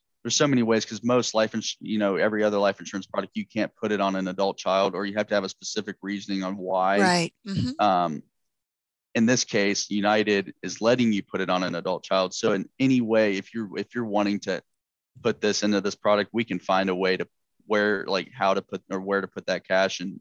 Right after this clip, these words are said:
Speaker 1: who to
Speaker 2: Right.
Speaker 1: have the insured, whether that be a s-, one of the spouses or an adult child.
Speaker 2: Mm-hmm.
Speaker 1: Um, so that's kind of a cool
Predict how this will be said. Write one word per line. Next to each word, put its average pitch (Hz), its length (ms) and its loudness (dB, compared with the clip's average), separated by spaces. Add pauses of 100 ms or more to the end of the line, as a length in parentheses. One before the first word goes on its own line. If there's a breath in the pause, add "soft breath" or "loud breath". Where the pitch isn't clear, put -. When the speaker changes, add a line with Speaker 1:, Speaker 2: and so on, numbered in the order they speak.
(160)
Speaker 1:
who 101 160 -4
to 95 180 -2
Speaker 2:
Right. 180 320 0 (220)
Speaker 1:
have 110 160 4
the 95 140 -2
insured, 95 480 -2
whether 92 220 0
that 90 180 -2
be 95 340 -2
a - 40 -6
s-, - 260 -6
one 107 120 0
of 98 60 -2
the 95 60 -6
spouses 95 560 -2
or 90 220 -6
an - 80 -8
adult - 280 -10
child. 80 400 -4
Speaker 2:
Mm-hmm. - 600 -8
Speaker 1:
Um, 82 280 0
so - 140 -4
that's 113 240 2
kind 107 200 2
of 98 80 2
a 95 60 -2
cool 98 640 -4